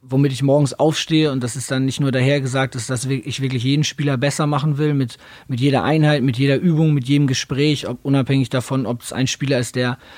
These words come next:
vielleicht schon zehn Jahre Profifußball, ähm, gespielt hat oder ein Spieler ist, der grad aus der A-Jugend hochkommt,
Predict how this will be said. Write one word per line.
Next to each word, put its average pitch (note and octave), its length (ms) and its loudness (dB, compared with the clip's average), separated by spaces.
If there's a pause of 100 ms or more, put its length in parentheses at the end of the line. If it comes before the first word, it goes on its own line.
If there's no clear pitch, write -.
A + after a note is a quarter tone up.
(100)
vielleicht C3 300 0
schon C3 120 2
zehn C#3 220 2
Jahre C3+ 220 2
Profifußball, C#3 1000 0
ähm, C3+ 280 0
gespielt D#3 460 0
hat C#3+ 160 0
oder A2+ 140 0
ein C3 120 2
Spieler C#3 340 -2
ist, - 180 -6
der B2+ 100 0
grad B2 200 -2
aus B2 100 -2
der G#2+ 140 -2
A-Jugend C3+ 400 2
hochkommt, D#3+ 520 0